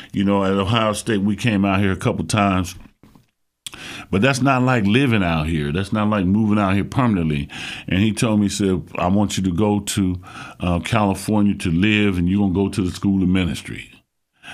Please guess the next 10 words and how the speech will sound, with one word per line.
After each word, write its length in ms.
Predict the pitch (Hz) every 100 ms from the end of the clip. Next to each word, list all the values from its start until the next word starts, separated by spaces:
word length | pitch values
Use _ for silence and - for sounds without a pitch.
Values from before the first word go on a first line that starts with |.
| - -
And 500 | 90 95 95 90 87
I 300 | 92 123 120
had 200 | 120 101
fought 540 | - 131 131 127 -
and, 240 | 85 85 82 78 76
and, 260 | 82 82 82
and, 420 | 85 85 82 82 - - - -
and 880 | 85 87 85 82 80 76 73 64 - -
vilified 800 | 73 82 151 143 139 131 127 117
myself 760 | 123 123 120 131 123 120 113